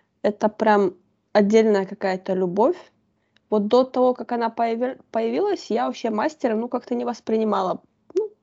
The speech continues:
чувак какой-то ходит, хочет Доктора убить. Ну, сколько таких было.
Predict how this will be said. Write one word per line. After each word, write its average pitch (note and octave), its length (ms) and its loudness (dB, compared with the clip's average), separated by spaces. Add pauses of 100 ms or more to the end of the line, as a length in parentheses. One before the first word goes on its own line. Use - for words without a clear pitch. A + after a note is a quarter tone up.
(200)
чувак D#4 420 4
какой-то C4 540 -2
ходит, C4+ 460 0
хочет A#3 440 -6
Доктора A#3+ 440 0
убить. A3+ 440 -2
Ну, D#4 320 0 (500)
сколько D4+ 360 2
таких C4+ 320 0
было. G#3+ 480 2